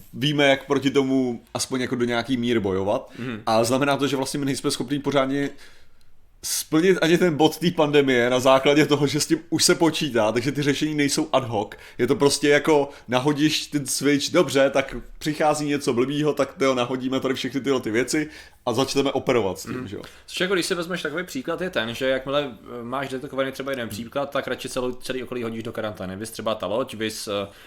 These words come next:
Speaker 2: když to už je deal,
Speaker 1: Mhm.
Speaker 2: vys mi přijde hezký příklad, eh, ten hotel na Tenerife,
Speaker 1: Jo.
Speaker 2: jo, že zrovna jako je krásný, jak když chceš jenom reportovat o nějaký
Speaker 1: <clears throat>
Speaker 2: situaci, jak už samotný ten report,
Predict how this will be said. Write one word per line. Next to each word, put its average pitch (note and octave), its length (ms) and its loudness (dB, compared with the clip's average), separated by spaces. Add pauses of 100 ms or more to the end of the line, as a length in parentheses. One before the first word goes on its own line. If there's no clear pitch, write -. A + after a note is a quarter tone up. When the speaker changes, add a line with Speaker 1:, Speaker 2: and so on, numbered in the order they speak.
Speaker 2:
když A2+ 140 -4
to B2 80 -4
už A2+ 100 -4
je G2+ 60 -4
deal, A#2 260 0
Speaker 1:
Mhm. C3 80 -6 (240)
Speaker 2:
vys B2+ 340 -2
mi C3+ 80 -6
přijde B2 240 -2
hezký B2 260 -4
příklad, B2 640 -6
eh, - 0 - (480)
ten B2 200 -4
hotel A#2 580 -6
na G#2 100 -8
Tenerife, B2+ 580 -4 (360)
Speaker 1:
Jo. G#2 100 -6
Speaker 2:
jo, A#2 100 2
že B2+ 120 -2
zrovna B2+ 220 0
jako B2+ 200 0
je C3+ 140 4
krásný, C3 460 0
jak B2 120 -2
když A#2+ 200 -4
chceš D3+ 220 -4
jenom D#3 160 -2
reportovat C#3+ 560 -2
o B2+ 40 -10
nějaký B2+ 300 -6
Speaker 1:
<clears throat> D3 160 -2
Speaker 2:
situaci, A#2+ 460 -2
jak A2+ 140 -2
už B2+ 140 -8
samotný C3+ 340 -4
ten C#3+ 140 -4
report, B2+ 560 -2